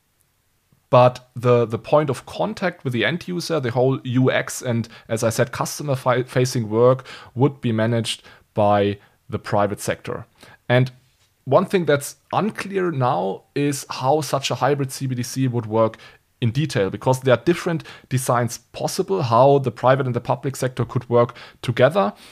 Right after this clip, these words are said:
For instance, we could imagine that the central bank holds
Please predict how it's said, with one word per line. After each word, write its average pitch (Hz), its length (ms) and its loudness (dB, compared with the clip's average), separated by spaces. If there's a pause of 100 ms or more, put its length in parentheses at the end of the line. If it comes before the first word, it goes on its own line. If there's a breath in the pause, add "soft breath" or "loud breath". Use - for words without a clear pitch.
(140 loud breath)
For 135 160 -2
instance, 180 380 0
we 143 60 0
could 139 180 0
imagine 156 560 2 (200 loud breath)
that 127 160 2
the 123 80 -2
central 160 420 0
bank 135 420 4 (180 loud breath)
holds 139 460 2